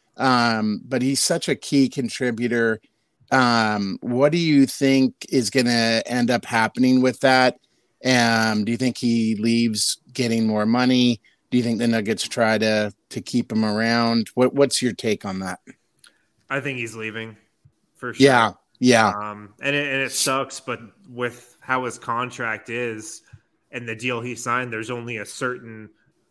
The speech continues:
Speaker 2: amount of money that the Nuggets can offer him, and I just think he's gonna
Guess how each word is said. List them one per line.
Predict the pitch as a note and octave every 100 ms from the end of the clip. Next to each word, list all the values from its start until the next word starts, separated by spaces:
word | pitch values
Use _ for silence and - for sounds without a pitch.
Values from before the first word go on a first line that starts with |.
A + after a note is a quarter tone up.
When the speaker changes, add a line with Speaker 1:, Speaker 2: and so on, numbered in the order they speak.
| _ B2
Speaker 2:
amount | B2 A#2 A#2+
of | A2+
money | A2+ A#2+ B2+
that | A2+ A2+
the | A2+
Nuggets | A2 A#2
can | - G#2+
offer | A2+ B2+ B2+ G#2+
him, | G#2 G2 G2 _
and | G#2+
I | A2
just | B2 A#2
think | A#2 A2
he's | - A2 -
gonna | A2 G#2 G2+